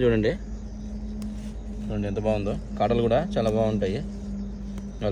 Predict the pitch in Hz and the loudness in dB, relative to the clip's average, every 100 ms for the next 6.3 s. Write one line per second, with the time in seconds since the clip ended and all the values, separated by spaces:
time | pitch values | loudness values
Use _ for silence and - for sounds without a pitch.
0 | 98 113 131 127 135 123 127 113 120 117 | 4 4 4 4 4 4 4 4 2 0
1 | 117 101 87 - - - - - - - | 0 -2 -4 -6 -10 -10 -10 -10 -12 -12
2 | - 82 98 107 117 117 107 104 101 92 | -10 -8 -6 -2 0 0 0 2 0 -2
3 | 90 - - - - - - - - - | -4 -6 -8 -10 -10 -10 -8 -8 -8 -8
4 | - - - - - 113 104 135 151 107 | -10 -10 -10 -10 -6 -2 -2 -2 -4 -6
5 | - 95 110 110 104 107 98 - - - | -4 -2 -2 0 0 0 -2 -4 -6 -6
6 | 101 98 | -4 0